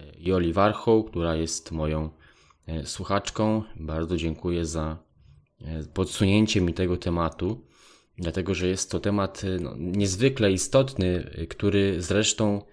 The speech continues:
nawiązuje do tego, co ostatnio się u mnie na kanale pokazało, to znaczy chodzi o rozmowę z Igorem Witkowskim, z którym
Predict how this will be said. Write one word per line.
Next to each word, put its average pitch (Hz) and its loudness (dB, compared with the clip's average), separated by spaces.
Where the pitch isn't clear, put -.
nawiązuje 104 4
do 101 6
tego, 107 2
co 98 0
ostatnio 127 2
się 98 0
u 92 -2
mnie 92 2
na 90 2
kanale 92 2
pokazało, 92 4
to 87 -2
znaczy 90 0
chodzi 87 0
o - 4
rozmowę 90 2
z 87 -6
Igorem 90 2
Witkowskim, 90 0
z - -12
którym 85 -2